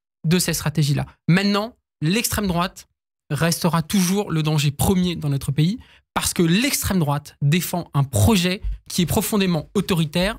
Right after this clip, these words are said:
liberticide, inégalitaire et xénophobe, avec la possibilité d'avoir des vies, des vies, je dis bien des vies, qui vont être détruites par l'arrivée de l'extrême droite au pouvoir. C'est pour ça que je pense, hein, je,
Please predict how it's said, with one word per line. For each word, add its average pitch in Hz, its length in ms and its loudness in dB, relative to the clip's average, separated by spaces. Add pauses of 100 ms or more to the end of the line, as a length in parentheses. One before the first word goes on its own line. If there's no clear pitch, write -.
liberticide, 175 760 0 (400)
inégalitaire 208 760 -2 (260)
et 294 120 0
xénophobe, 185 600 -2 (460)
avec 190 420 0
la 170 140 0
possibilité 156 760 0 (240)
d'avoir 156 680 0
des 143 200 4
vies, 160 420 2 (320)
des 143 140 2
vies, 190 320 0
je - 120 -2
dis 135 120 4
bien 156 200 4
des 143 120 6
vies, 143 320 2 (280)
qui - 120 -2
vont 151 200 4
être - 380 -4 (260)
détruites 208 520 0
par 160 160 0
l'arrivée 151 340 4
de 147 100 0
l'extrême 147 280 0
droite 156 220 0
au 151 40 0
pouvoir. 131 320 0
C'est - 120 0
pour 151 120 -2
ça 233 140 0
que 196 240 2 (340)
je 160 140 4
pense, 294 380 0
hein, 175 120 -4 (120)
je, 143 120 2